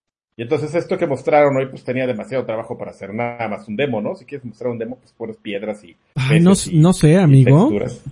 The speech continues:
Speaker 2: porque, por ejemplo, hay una, hay una compañía que se dedica a hacer benchmarks de P C, que hace, que, que
Speaker 1: Ujú.
Speaker 2: es, ah, se me acaba de olvidar el nombre en este instante, eh, pero, pero hacen microjuegos para esas madres. Y la, en
Speaker 1: Como
Speaker 2: ocasiones
Speaker 1: el,
Speaker 2: la,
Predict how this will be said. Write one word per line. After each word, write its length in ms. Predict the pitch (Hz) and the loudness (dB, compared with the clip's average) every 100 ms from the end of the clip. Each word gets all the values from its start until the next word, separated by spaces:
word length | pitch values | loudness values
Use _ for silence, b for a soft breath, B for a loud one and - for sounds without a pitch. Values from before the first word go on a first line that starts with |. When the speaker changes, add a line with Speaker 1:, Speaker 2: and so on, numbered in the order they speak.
| - | -4
Speaker 2:
porque, 420 | 147 147 - 151 | 2 4 6 4
por 220 | 143 147 156 | 6 4 4
ejemplo, 300 | 185 190 202 | 4 4 4
hay 100 | 208 | 4
una, 260 | 214 202 185 | 2 0 2
hay 160 | 196 | 2
una 160 | 214 208 | 2 0
compañía 600 | 170 143 147 160 175 180 | 2 4 6 6 6 4
que 320 | 175 139 135 | 4 4 4
se 140 | - 135 | 4 4
dedica 340 | 135 151 175 | 6 4 0
a 20 | |
hacer 260 | 151 151 147 | 2 4 4
benchmarks 680 | 147 147 147 147 151 139 117 | 6 4 4 2 2 0 2
de 100 | 120 | 2
P 180 | 147 135 | 4 4
C, 380 | - 131 196 | 4 4 2
que 180 | - 120 | 0 2
hace, 340 | 123 139 - 120 | 2 2 -2 -6
que, 160 | 131 113 | -2 0
que 80 | - | 0
Speaker 1:
Ujú. 60 | 113 | 0
Speaker 2:
es, 160 | - - b b b b b _ | -2 -10 b b b b b _
ah, 360 | 170 131 131 127 | 0 4 4 4
se 140 | 127 135 | 6 6
me 120 | 139 | 6
acaba 280 | 139 160 165 | 4 4 4
de 60 | |
olvidar 240 | 127 139 143 | 6 6 6
el 60 | 139 | 6
nombre 240 | 139 139 | 6 6
en 80 | 135 | 4
este 180 | 131 135 | 4 2
instante, 460 | 120 135 127 127 - | 4 4 4 2 2
eh, 260 | 139 131 | 4 6
pero, 640 | 131 - 143 139 139 135 131 | 4 4 6 8 8 8 6
pero 220 | 131 135 | 6 6
hacen 520 | 151 233 214 147 123 127 | 4 4 4 2 2 6
microjuegos 880 | 139 135 131 127 147 160 214 165 135 | 6 6 2 2 6 6 6 4 4
para 220 | - 135 | 0 0
esas 180 | 160 139 | 2 4
madres. 520 | 139 175 165 117 - - b b b | 4 4 2 0 -2 -14 b b b
Y 280 | 156 131 131 | 4 8 8
la, 120 | 135 | 8
en 220 | 151 139 139 | 6 8 8
Speaker 1:
Como 120 | 143 | 8
Speaker 2:
ocasiones 320 | 143 147 170 | 8 8 8
Speaker 1:
el, 60 | |
Speaker 2:
la, 80 | 185 | 6